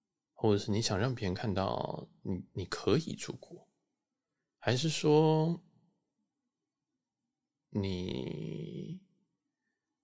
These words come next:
像，像，我觉得可以讲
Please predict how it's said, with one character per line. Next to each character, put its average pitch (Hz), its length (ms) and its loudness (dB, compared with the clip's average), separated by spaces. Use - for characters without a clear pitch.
像， - 560 0
像， 147 340 0
我 104 80 -2
觉 139 140 2
得 147 140 2
可 123 140 -6
以 - 20 -4
讲 - 180 -4